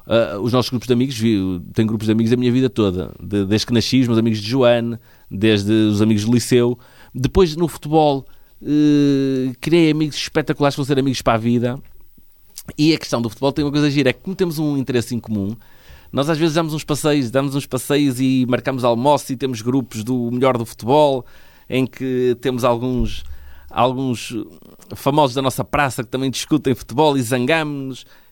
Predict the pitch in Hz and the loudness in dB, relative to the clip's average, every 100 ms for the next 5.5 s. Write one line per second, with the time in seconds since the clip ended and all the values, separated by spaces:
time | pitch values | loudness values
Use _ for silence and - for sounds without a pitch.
0 | - 143 143 147 147 139 147 143 143 139 | -12 -8 -6 -4 -2 -2 -2 -2 -2 0
1 | 135 131 120 151 180 - 143 196 185 156 | 0 0 0 0 -2 -2 -2 -2 -2 -2
2 | 131 113 101 - - 135 131 139 117 151 | 0 0 -2 -10 -8 -2 2 2 2 2
3 | 143 113 107 101 139 - - - - 165 | 4 4 4 2 0 -10 -20 -20 -4 0
4 | 131 120 104 117 110 - 120 120 151 - | 0 0 -2 0 0 0 0 0 0 -6
5 | 107 87 - 90 | -6 -6 -6 -10